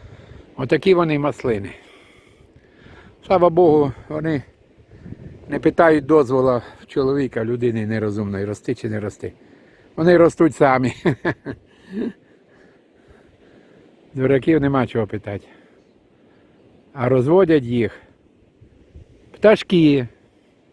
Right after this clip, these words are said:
і всякі животні. Їдять, потім какають,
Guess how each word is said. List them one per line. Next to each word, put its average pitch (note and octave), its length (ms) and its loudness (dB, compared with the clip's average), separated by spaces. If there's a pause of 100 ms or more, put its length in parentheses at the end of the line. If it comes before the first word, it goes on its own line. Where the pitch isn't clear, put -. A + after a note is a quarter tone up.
(640)
і C#3 60 -6
всякі G3+ 380 2
животні. B2+ 600 2
Їдять, G3+ 560 0 (1160)
потім D#3+ 460 0 (1500)
какають, D3 640 0